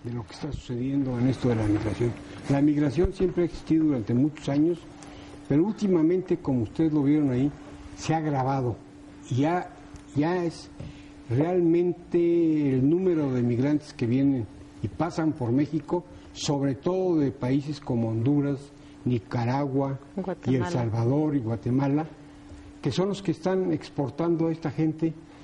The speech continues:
Speaker 1: que con todos los pesares, les preguntamos en algún momento a esta gente y nos contestaron que el problema es que huyen, una, de la pobreza que hay allá,
Speaker 2: Ujú.
Speaker 1: pero dos, algo muy significativo, ¿eh?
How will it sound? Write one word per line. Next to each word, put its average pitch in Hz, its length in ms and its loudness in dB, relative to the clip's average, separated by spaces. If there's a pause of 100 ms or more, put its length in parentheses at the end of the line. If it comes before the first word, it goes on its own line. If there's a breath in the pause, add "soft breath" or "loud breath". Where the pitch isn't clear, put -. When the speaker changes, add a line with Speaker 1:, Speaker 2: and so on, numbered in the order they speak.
(220 loud breath)
Speaker 1:
que 117 120 -2
con 117 220 -2 (100)
todos 190 160 0
los 180 120 -4
pesares, 180 480 -2 (100)
les 139 200 2
preguntamos 165 680 -2
en 175 140 4
algún 160 260 0
momento 170 400 0
a 165 60 0
esta 160 180 -4
gente 160 380 0 (400 loud breath)
y 139 80 2
nos 143 200 2
contestaron 160 760 -2
que 131 260 0 (140)
el 123 120 -2
problema 156 460 2
es 156 120 -4
que 135 140 0
huyen, 160 460 2 (480 loud breath)
una, 220 460 2
de 123 120 0
la 117 140 0
pobreza 135 460 0
que 143 180 4
hay - 80 6
allá, 226 160 4
Speaker 2:
Ujú. 269 80 -4 (460 loud breath)
Speaker 1:
pero 131 220 4
dos, 196 240 2
algo 202 240 0
muy 196 140 4
significativo, 151 920 2
¿eh? 175 60 -4